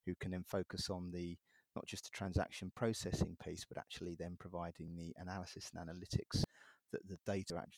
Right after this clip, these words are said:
uh, provides and the additional insight from that to then improve the service. So an example of that is around procurement, where we can then start to pull out data and, and, uh, categories and start to look at how categories are managed around the procurement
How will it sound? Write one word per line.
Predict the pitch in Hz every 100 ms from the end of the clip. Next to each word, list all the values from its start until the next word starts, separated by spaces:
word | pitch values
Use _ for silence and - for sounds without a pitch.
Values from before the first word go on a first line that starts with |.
| 240
uh, | 95 82 -
provides | 85 101 95 80 80 - -
and | 92
the | 87
additional | 85 92 - 90
insight | 104 107 - 82 -
from | - 73 65
that | 78 - _ _ -
to | 95
then | 87
improve | 85 - 82 82
the | -
service. | - 104 92 85 - - - - _ - - - -
So | 90 92
an |
example | 90 - 107 107 98 82
of | 78
that | 76
is | 78
around | 82 87 85 -
procurement, | - - 101 73 85 - _ _ _ -
where | 85
we | 85
can | - 90
then | 87
start | - 92 82 -
to | -
pull | - 90
out | 85 -
data | - 85 - 87 80 - -
and, | 80 80
and, | 80 80 80
uh, | 82 76 -
categories | 110 - 85 80 78 - - -
and | 87
start | - 90 -
to | -
look | -
at | -
how | 92 90 -
categories | - 95 - 87 85
are | 82
managed | 92 117 82 95 -
around | 85 98 98
the | 87
procurement | - - 85 78 80